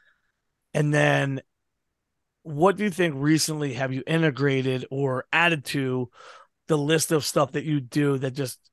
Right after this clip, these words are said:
maybe you didn't, and maybe you didn't do it in the front part of your brain, but your back part of your brain, you realize, like,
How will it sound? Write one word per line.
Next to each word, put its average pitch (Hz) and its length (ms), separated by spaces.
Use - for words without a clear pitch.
maybe 160 340
you 160 60
didn't, 151 380
and 151 220
maybe 160 220
you 143 40
didn't 135 240
do 139 160
it 139 140
in 131 180
the 117 80
front 139 280
part 135 140
of 131 40
your 131 80
brain, 135 180
but 131 80
your 123 80
back 139 260
part 139 140
of 127 40
your 123 80
brain, 135 300
you 143 100
realize, 139 400
like, 123 300